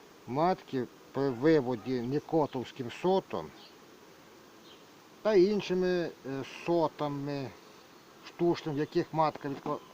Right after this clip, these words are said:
відкладає яйця сама, виходять дуже добрі.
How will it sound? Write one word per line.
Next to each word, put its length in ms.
відкладає 640
яйця 420
сама, 520
виходять 360
дуже 260
добрі. 380